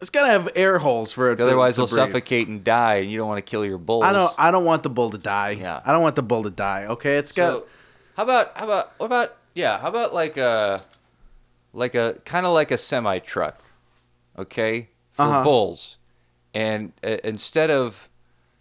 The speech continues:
Speaker 2: you know, just a rectangle, big rectangle box that's all enclosed and you can't breathe in there.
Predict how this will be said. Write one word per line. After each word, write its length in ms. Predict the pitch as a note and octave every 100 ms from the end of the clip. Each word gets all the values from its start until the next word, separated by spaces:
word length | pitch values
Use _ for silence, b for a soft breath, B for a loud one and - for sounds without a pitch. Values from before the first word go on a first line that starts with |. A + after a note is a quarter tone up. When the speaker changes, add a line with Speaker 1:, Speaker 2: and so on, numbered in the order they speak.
| _
Speaker 2:
you 100 | C#3
know, 60 | A#2+
just 260 | C3 -
a 160 | A2+ E2+ D#2+ _ _ _ _
rectangle, 720 | G2 B2 B2+ - C#3+ C3+ A2+ F#2+
big 260 | G2 C3
rectangle 540 | B2 A#2+ - B2 G#2 F2
box 540 | - B2 B2 A2+ -
that's 200 | G2 -
all 220 | G#2+ G#2+
enclosed 640 | G2+ F2 - B2+ C3+ A2+ F#2
and 60 |
you 60 | F2+
can't 300 | B2 G#2+ -
breathe 300 | A#2 D3 A2+
in 160 | G2
there. 300 | F#2 F#2+ F#2+